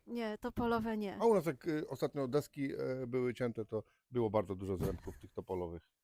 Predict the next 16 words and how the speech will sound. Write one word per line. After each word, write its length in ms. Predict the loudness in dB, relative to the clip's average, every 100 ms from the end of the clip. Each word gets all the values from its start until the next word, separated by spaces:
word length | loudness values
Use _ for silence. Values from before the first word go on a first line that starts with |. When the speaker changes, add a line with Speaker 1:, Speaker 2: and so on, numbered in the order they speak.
| _ _ _
Speaker 2:
Tylko 140 | -12 -2
słabo 280 | -2 -2
to 180 | -6 -6
wędzenie 400 | -6 -8 -10 -12
wychodzi. 340 | -14 -18 -20 -20 _ _ _ _ _ _ _ _ _ _ _ -8
Pamiętajcie, 460 | 0 2 2 2 0
klasa 480 | 0 0 2 2 0 -4
to 80 | -2
jest 160 | -2 0
klasa. 320 | -2 -2 -12 -14 _ _ _ _ _ _ -20 _
Czyli 160 | -6 -2
chodzi 340 | 2 2 0
o 220 | 0 0 0
grubość 680 | 0 2 4 2 2 -8 -20 _ _ _ _ _ _ -4
tych 160 | 0
wiórków. 440 | 4 2 2 -10